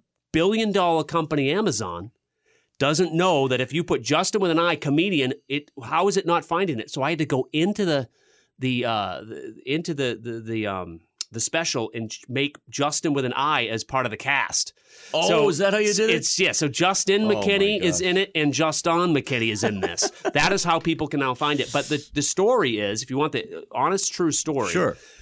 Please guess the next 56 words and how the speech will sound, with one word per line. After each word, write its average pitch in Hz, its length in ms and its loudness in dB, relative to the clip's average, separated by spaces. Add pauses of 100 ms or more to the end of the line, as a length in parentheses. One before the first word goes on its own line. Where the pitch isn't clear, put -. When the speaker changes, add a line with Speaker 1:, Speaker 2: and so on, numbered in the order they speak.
(120)
Speaker 1:
my 143 280 0
dad, 117 580 -2 (100)
uh, 110 480 -2 (440)
thought 127 200 2
he, 151 140 0
I 131 140 0
asked 139 320 -2
him 151 80 -2
one 110 140 0
day, 113 80 0
I - 20 -4
go, 117 140 -2
"Dad, 127 580 -4
this 127 140 -2
is 110 100 -4
a 113 80 -2
huge 131 420 0
pain." 104 460 -4
I 107 140 -10
go, 101 320 -4
"I'm 101 380 -6 (420)
constantly 139 420 0
having 127 200 0
to 117 40 -4
get 117 140 -2
it - 80 -6
changed 117 280 -4
on 101 140 -4
documents. 151 560 0
I 110 100 -8
go 113 160 -4
to 107 60 -4
the 101 80 -8
bank, 147 420 0
stuff's 139 240 -2
spelt 156 360 -2
wrong. 147 180 2
I'm 107 100 -2
on 104 120 -2
the 98 80 -6
phone. 151 320 2
I'm 107 80 0
on 104 100 -2
hold. 147 380 0
I 107 60 -2
gotta 107 140 -4
get 101 140 -8
this 147 180 0
corrected, 143 420 -4
that - 180 -2
corrected." 147 280 -6
I 123 40 -2
go 156 200 2
into 135 120 2
the 113 120 -4
doctors. 156 640 -2